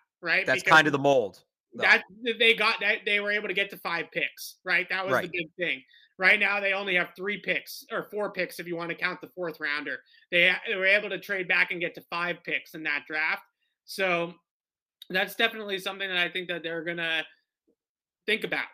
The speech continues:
Speaker 1: in, in this draft. And maybe Quay Walker ends up being the target to be kind of the top guy that they select in that draft.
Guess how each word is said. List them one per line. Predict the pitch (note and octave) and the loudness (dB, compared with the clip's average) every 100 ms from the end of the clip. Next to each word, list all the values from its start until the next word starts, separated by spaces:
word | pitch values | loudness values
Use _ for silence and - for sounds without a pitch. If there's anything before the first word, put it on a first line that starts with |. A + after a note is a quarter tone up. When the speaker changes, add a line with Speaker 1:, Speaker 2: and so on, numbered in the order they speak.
| _ | _
Speaker 1:
in, | B3 G#3+ | -4 -2
in | A3 F#3+ | -2 -2
this | F3+ | -2
draft. | G3+ F3 F3 | 2 2 2
And | E3+ | -2
maybe | F#3+ F#3+ F#3 | -2 -4 -4
Quay | G3+ F#3+ | -2 -2
Walker | F#3 F3+ F3+ F3 | -2 -4 -2 -2
ends | F3 F3 | -2 -4
up | E3 - | -6 -2
being | F3 D#3+ | -2 -2
the | |
target | D3 E3+ D#3+ D#3 | -6 -6 -6 -8
to | D#3 | -6
be | E3 E3 D#3 - _ _ - | -2 -2 -2 -8 _ _ 2
kind | F#3 F3+ | 2 2
of | |
the | D#3+ | -6
top | - F#3 F3 - | -10 -8 -8 -6
guy | E3 D#3 D3+ | -4 -2 -4
that | C#3+ - | -4 -6
they | D3+ | -6
select | - D3+ D#3 D3+ - | -6 -8 -4 -4 -6
in | G#3 E3 | -14 -4
that | D3 C3 | -2 -2
draft. | C#3+ B2+ G2+ - | -4 -8 -8 -12